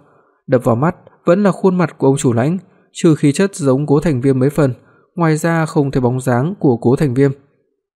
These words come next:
Anh thấy Khả Lan quay đầu lại, bàn tay lơ lửng giữa không trung, chuẩn bị ôm eo cô, bỗng nhiên cứng lại. Nhất thời mê luyến, khiến anh quên mất thân phận của mình lúc này.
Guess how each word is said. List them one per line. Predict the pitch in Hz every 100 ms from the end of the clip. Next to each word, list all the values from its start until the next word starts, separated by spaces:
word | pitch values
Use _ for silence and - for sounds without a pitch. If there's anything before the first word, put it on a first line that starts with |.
| _ _ _ _ _ _ _ _ _
Anh | 147 131
thấy | 127 120 139
Khả | -
Lan | 123 131 135
quay | 139
đầu | 135 120
lại, | 120 123 - _ -
bàn | 160 160
tay | 180
lơ | 175
lửng | 180 147 117
giữa | 117
không | 147 156 147
trung, | 151 151 - -
chuẩn | 156 123
bị | 131
ôm | 131 131
eo | 135
cô, | 135 139 135 - _
bỗng | 131 131
nhiên | 156 131
cứng | 127 139
lại. | 160 131 _ _ _ _ _ -
Nhất | 208
thời | 196 160
mê | 165 175
luyến, | 151 156 190 _
khiến | - 139
anh | 147
quên | 139 131 127
mất | 175 -
thân | 143
phận | 123 131 -
của | -
mình | 117 120
lúc | 156
này. | 165 127